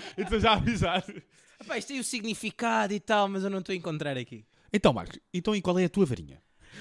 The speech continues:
Speaker 2: A minha varinha é feita de madeira de pinheiro.
Speaker 1: Sim.
Speaker 2: Tem um núcleo de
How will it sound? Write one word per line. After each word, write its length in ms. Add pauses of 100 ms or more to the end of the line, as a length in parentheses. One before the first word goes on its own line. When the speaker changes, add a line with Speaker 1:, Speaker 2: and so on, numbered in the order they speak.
(160)
Speaker 2:
A 80
minha 260
varinha 380
é 20
feita 400
de 260
madeira 460
de 140
pinheiro. 600
Speaker 1:
Sim. 440 (240)
Speaker 2:
Tem 260
um 140
núcleo 640
de 100